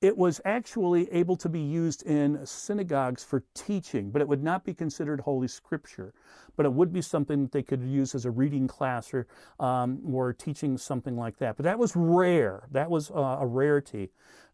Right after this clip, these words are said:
Um, and so that's how the Masoretes did it. And what ends up happening, even though five hundred years passed through this, you end up with such accurate, accurate, um, copies being made.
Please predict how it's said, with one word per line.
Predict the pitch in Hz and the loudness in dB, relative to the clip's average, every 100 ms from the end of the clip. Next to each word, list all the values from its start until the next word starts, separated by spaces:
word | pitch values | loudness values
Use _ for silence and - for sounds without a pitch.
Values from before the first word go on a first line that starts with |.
| - | -2
Um, | 147 143 143 139 - _ - | 2 4 2 0 -8 _ -2
and | 151 | -2
so | - 170 165 175 165 - | 0 2 2 0 -10 -16
that's | - 165 180 285 - - | -14 -2 2 2 -2 -14
how | - 170 175 | -4 0 2
the | 151 | 4
Masoretes | 147 180 196 - 151 147 - | 2 0 -2 0 0 0 -2
did | 127 196 | 4 4
it. | 110 - | 4 0
And | 143 143 - - - | -2 -2 -10 -20 -6
what | 165 170 | -2 0
ends | 226 277 | 2 2
up | 208 - | 2 0
happening, | - 233 233 139 196 | -4 -4 -2 -2 0
even | 254 | 0
though | 233 | 0
five | 156 190 190 180 | 0 -2 -4 -2
hundred | 190 170 127 | -2 -2 -2
years | 143 190 135 - | 0 0 0 -4
passed | - 175 214 - | -4 -4 -2 -4
through | 135 117 | -4 0
this, | 117 113 - - - _ | -2 -4 -10 -20 -20 _
you | 165 - | -4 -2
end | 185 214 | -2 0
up | 196 - - | 0 -2 -4
with | 147 139 | -4 -4
such | - - - 202 202 - _ _ _ _ | -10 -14 -4 -2 -2 -6 _ _ _ _
accurate, | 214 254 277 - 117 117 - _ _ _ _ _ - | 0 0 -2 -4 -6 -8 -14 _ _ _ _ _ -6
accurate, | 208 254 - 160 131 - _ _ _ - | -2 -2 -2 -2 -2 -4 _ _ _ -2
um, | 143 139 139 131 - _ _ _ _ _ _ _ _ | 0 2 0 -2 -8 _ _ _ _ _ _ _ _
copies | - 226 294 - 135 - | -8 -4 -2 -2 -2 0
being | 135 117 | 0 2
made. | 110 101 | 0 -2